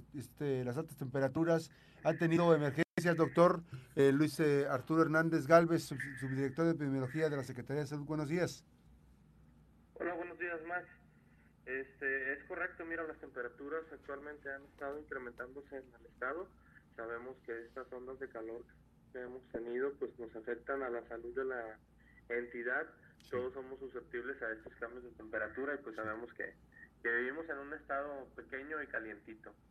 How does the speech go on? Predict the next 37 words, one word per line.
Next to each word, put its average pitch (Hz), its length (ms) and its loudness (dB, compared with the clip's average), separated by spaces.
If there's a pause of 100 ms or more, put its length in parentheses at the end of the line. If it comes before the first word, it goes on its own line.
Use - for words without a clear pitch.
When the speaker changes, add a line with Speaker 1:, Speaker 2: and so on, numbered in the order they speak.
Speaker 1:
Así 107 120 -10
es. 110 60 -14
Speaker 2:
Entonces, 120 440 -8
este, 107 500 -6 (840)
este 120 240 0
tipo 143 320 -6
de 127 100 -2
aumento 117 360 -4
de 127 60 -8
temperaturas 123 640 -10
nos 113 420 -12
impacta 123 800 -4 (140)
de 113 180 -16
cierta 123 300 -6
manera 127 420 -6
en 127 100 -10
las 120 160 -16
enfermedades 117 640 -6
diarreicas 127 600 -2 (320)
Speaker 1:
Sí. 101 140 -14 (300)
Speaker 2:
y 127 120 -8
en 127 100 -6
enfermedades 127 600 -2
que 143 60 -14 (100)
pueden 143 320 -8
ser 143 220 -6
transmitidas 139 640 -6
por 127 120 -16
los 127 120 -18
alimentos, 123 480 -8 (100)
como 117 360 -12
precisamente 117 600 -14
puede 123 280 -4
ser 120 160 -12
estas 120 340 -10
enfermedades 113 580 -2
gastrointestinales, 117 960 -4